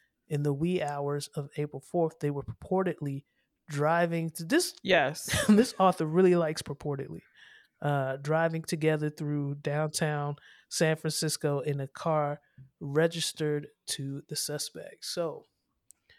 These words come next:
Speaker 1: I just found this interesting because they found that killer boy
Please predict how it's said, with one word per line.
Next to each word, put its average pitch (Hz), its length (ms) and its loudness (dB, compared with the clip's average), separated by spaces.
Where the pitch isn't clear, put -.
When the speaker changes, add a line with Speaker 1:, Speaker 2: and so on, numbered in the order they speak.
Speaker 1:
I 196 120 8
just 208 160 0
found 185 220 6
this 175 120 2
interesting 185 300 0
because 165 320 8
they 175 180 12
found 170 400 8
that 160 200 6
killer 127 260 0
boy 131 460 -2